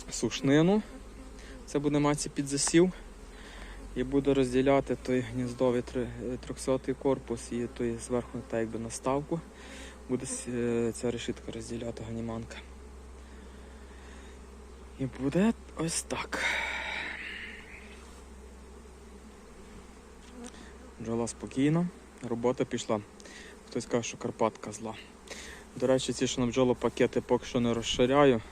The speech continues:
Там є від шести до дев'яти рамок, хто як займає. Нічого, не вирівнюємо цього року. Хай буде так.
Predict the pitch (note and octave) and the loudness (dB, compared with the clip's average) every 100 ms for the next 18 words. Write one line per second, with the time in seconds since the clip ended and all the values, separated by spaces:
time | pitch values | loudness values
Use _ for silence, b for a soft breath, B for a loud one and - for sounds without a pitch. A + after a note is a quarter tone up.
0 | B B B B B B B B B B | B B B B B B B B B B
1 | - - C#3 C#3 C3 C3 C3+ B2+ C3 A#2+ | -20 4 6 6 6 6 6 6 2 2
2 | B2+ - C#3+ B2 B2+ B2+ B2 B2+ B2 A#2+ | 0 4 4 6 6 4 6 6 8 4
3 | A#2 - - A#2+ A2+ A2 A#2+ C3+ C#3+ B2+ | 0 -2 2 2 2 2 4 6 8 6
4 | G#2+ B B B B B - C3+ C3+ A#2 | 4 B B B B B -6 -2 4 4
5 | A2+ A#2+ B2+ B2 A#2+ - A2+ A2+ A2+ A2 | 6 4 4 2 0 -2 2 4 6 4
6 | G#2 - - - B B B B B B | 0 -10 -16 -18 B B B B B B
7 | - - A2 A2+ G2+ G2+ - G2+ - | -14 -6 -4 -2 0 0 -2 -6 -8